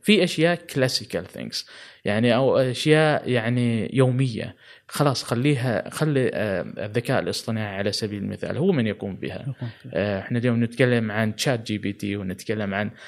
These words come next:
Speaker 1: تقنيات هذه الحديثة. يعني، في أشياء ممكن تعلم الآلة،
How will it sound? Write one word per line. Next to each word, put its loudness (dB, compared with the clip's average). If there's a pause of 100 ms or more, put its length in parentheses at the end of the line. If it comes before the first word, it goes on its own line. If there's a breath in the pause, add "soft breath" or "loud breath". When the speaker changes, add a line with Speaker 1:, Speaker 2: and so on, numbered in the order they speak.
(240 loud breath)
Speaker 1:
تقنيات 4
هذه -2
الحديثة. -8 (120)
يعني، -4
في 2
أشياء 0
ممكن 4
تعلم 6
الآلة، -2